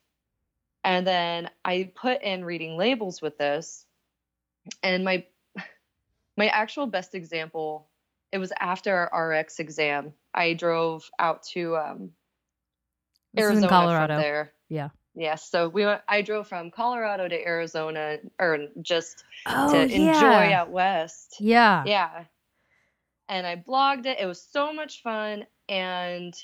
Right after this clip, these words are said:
Speaker 1: I found myself in the middle of nowhere except one gas station,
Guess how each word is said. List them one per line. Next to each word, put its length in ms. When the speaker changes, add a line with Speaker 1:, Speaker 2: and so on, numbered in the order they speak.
Speaker 1:
I 240
found 320
myself 600
in 260
the 60
middle 260
of 100
nowhere 760
except 340
one 280
gas 340
station, 640